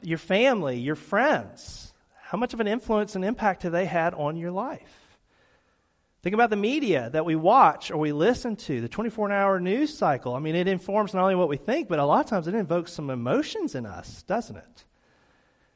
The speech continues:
And then there's this thing called a smartphone. How many of y'all have a smartphone?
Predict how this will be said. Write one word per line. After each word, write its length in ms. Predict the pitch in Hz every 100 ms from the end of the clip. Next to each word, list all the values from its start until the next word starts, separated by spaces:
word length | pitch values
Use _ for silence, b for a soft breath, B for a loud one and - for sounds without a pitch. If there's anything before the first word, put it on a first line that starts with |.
| _ _ _
And 100 | 147
then 120 | 247 294
there's 160 | 240
this 160 | 214 -
thing 180 | 220 196
called 220 | 202 170
a 100 | 151
smartphone. 560 | 185 175 160 - 120
How 140 | 113 196
many 140 | 190
of 100 | 180
y'all 80 | 175
have 160 | 165 143
a 20 |
smartphone? 680 | - 165 156 - 110 95